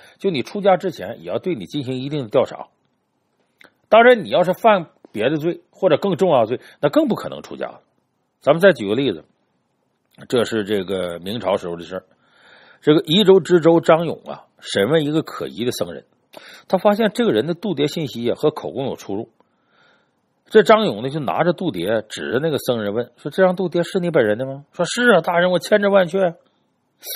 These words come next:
说：“那你师傅叫什么？”说：“叫智能。”说：“智能是从哪家寺庙出的家呀？”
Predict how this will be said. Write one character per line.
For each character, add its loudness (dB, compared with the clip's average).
说 2
：“那 6
你 2
师 2
傅 4
叫 6
什 -2
么？” -10
说 -12
：“叫 2
智 -8
能。” -8
说 4
：“智 4
能 2
是 4
从 -4
哪 4
家 4
寺 0
庙 4
出 -2
的 -8
家 2
呀？” -6